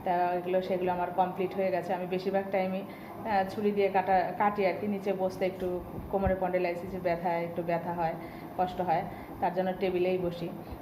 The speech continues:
তো যাই হোক, মোটামুটি আমার কাটা গোছানো সব রেডি হয়ে গেছে। এখন রান্নাটা করবো, অনেক দেরি হয়ে গেছে already।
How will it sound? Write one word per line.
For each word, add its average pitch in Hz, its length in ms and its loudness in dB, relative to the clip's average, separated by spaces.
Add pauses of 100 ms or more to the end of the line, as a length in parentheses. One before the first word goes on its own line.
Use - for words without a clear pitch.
তো 190 60 -6
যাই 190 260 4
হোক, 208 140 0
মোটামুটি 190 420 2
আমার 180 200 2
কাটা 180 320 2
গোছানো 175 460 0
সব 185 180 4
রেডি 180 200 0
হয়ে 180 200 2
গেছে। 175 240 0
এখন 180 220 -2
রান্নাটা 170 360 0
করবো, 180 240 -2
অনেক 175 260 -2
দেরি 175 200 0
হয়ে 180 160 0
গেছে 170 240 0
already। 175 360 -2